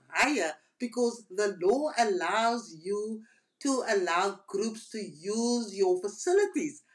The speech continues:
Otherwise, your facilities will just be standing there. Over the weekends, nobody will be on the grounds. And of course, we know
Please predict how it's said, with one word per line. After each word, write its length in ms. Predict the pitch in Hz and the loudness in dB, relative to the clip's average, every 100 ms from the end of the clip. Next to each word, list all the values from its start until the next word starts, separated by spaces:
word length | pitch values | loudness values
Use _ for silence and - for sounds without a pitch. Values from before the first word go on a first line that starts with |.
| _ | _
Otherwise, 440 | 262 294 392 392 359 | -4 -2 0 0 0
your 140 | 285 | -4
facilities 760 | 285 - 302 320 330 294 254 226 | -6 -6 -4 -2 0 0 0 -2
will 240 | 220 214 | -2 -2
just 320 | 240 254 - | -4 -8 -8
be 120 | 226 | -12
standing 640 | 214 - 247 220 214 196 143 | -12 -4 -2 -2 -4 -6 -4
there. 360 | 160 170 202 285 _ _ _ _ _ _ _ _ - | -4 0 -2 -2 _ _ _ _ _ _ _ _ 0
Over 200 | 254 320 | 2 4
the 120 | 349 | 4
weekends, 720 | 294 262 233 247 233 233 226 208 | 4 2 2 2 4 2 -2 -6
nobody 680 | 196 196 214 240 277 302 294 | -4 4 6 6 4 2 2
will 220 | 269 262 | 0 2
be 120 | 247 | 2
on 140 | 233 | 2
the 80 | 233 | 0
grounds. 580 | 240 190 175 165 170 175 | -4 0 2 0 -2 -2
And 160 | 180 180 | -4 -4
of 100 | - | -8
course, 220 | 233 214 | -8 -6
we 100 | 208 | -8
know 260 | 175 165 | -4 -2